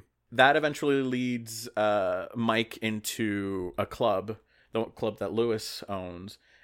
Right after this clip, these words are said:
Um, and he starts experimenting with, uh, w-, with, like, impact play, particularly, or in the first, uh, session he goes with Matt. Uh, and Matt is very nice, very lovely. Um, and in the middle of the first impact play session,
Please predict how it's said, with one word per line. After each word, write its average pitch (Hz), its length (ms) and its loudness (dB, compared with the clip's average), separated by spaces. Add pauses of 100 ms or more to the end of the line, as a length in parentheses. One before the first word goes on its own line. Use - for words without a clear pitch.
(140)
Um, 104 260 -2
and 104 140 -4
he 110 120 -6
starts 113 380 0
experimenting 107 840 -2
with, - 640 -6
uh, 87 400 -4 (500)
w-, - 220 -10
with, 110 240 -4
like, 101 240 -6 (580)
impact 117 420 -2
play, 98 180 -2
particularly, 98 920 -6
or 104 160 0 (120)
in 104 120 -2
the 98 60 -4
first, - 480 -4 (180)
uh, 92 180 -2
session 95 360 -6
he 95 60 -8
goes 90 380 -8 (360)
with 107 180 -6
Matt. 127 520 2 (120)
Uh, 104 360 0 (580)
and 139 100 2
Matt 180 160 6
is 202 100 2
very 185 260 2
nice, 170 400 -2
very 147 260 4
lovely. 151 480 2 (100)
Um, 127 420 4 (280)
and - 160 2
in 156 80 2
the 156 80 0
middle 147 320 6
of 135 160 2
the 131 80 -2
first 135 320 2
impact 127 380 2
play 127 200 0
session, 120 480 -4